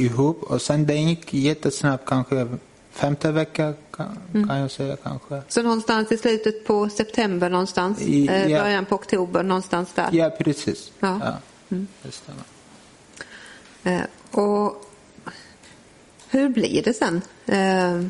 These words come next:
Speaker 2: med er relation? Om du skulle beskriva er relation lite grann.
Speaker 1: Det var mycket upp och ner.
Speaker 2: Mm.
Speaker 1: Typ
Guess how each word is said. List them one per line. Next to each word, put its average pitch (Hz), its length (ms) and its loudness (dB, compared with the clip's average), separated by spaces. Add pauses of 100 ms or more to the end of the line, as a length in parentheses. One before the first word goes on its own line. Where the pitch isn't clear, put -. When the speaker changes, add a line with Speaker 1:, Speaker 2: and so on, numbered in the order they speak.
(220)
Speaker 2:
med 185 260 2
er 175 100 2
relation? 175 580 2
Om 190 100 4
du 208 100 4
skulle 220 240 2
beskriva 196 680 0 (260)
er 185 160 2
relation 185 640 0 (440)
lite - 300 -2
grann. 170 240 0 (1080)
Speaker 1:
Det 135 100 2
var 143 120 2
mycket 185 280 2
upp 160 200 0
och 147 100 2
ner. 127 320 0 (380)
Speaker 2:
Mm. 214 160 4
Speaker 1:
Typ 135 100 0